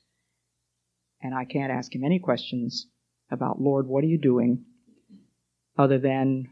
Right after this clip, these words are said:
the questions that have the answers already in Scripture. He has got to shape us. He has got to hone us. He has got to test our faith. He has got to say to us again and again, "I am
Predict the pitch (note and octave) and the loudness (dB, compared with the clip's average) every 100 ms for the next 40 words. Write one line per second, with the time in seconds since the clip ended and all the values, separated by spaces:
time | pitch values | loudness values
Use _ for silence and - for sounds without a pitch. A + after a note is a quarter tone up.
0 | - _ _ _ _ _ _ _ _ _ | -18 _ _ _ _ _ _ _ _ _
1 | - - D#3+ E3 E3 D#3+ E3+ E3 E3 F3+ | 0 4 4 4 0 4 4 4 4 4
2 | G#3 F#3 F#3 F#3+ G#3 A#3+ A3+ - C#4+ C#4 | 4 4 2 2 4 4 4 2 -2 -2
3 | - - _ _ _ _ _ _ _ G3+ | -8 -10 _ _ _ _ _ _ _ 4
4 | F3+ E3 - E3 D#3+ D3+ - - A#3+ D#4 | 4 4 4 4 4 -4 -6 4 8 8
5 | - - - - F3 D#3+ D#3 D#3 D3 C#3+ | 4 0 -2 -4 0 2 2 0 0 -4
6 | - F#3+ B3 D4 F3 - - E3 D3+ D3 | 2 6 8 8 4 -2 -2 0 0 0
7 | D3 C#3 - - G#3+ C4+ - B3+ A#3+ C4+ | 0 -2 -6 -2 0 0 0 -2 -2 -2
8 | C#4 - - D#3+ D#3 - E3 D#3 F3 D3+ | -2 0 2 2 0 2 2 2 4 2
9 | - - - _ - - G#3+ A3+ G#3+ E3+ | 2 -14 -20 _ -6 6 8 8 8 6
10 | F3 D3+ C#3+ A#3+ D4 C4 D#3 C3 B2 - | 4 4 8 10 10 8 6 4 2 4
11 | F3+ G#3 A3+ A#3 A3+ - _ _ _ _ | 6 8 6 2 -6 -12 _ _ _ _
12 | - F3 F3 F3+ F#3 - | 2 4 4 2 -2 -6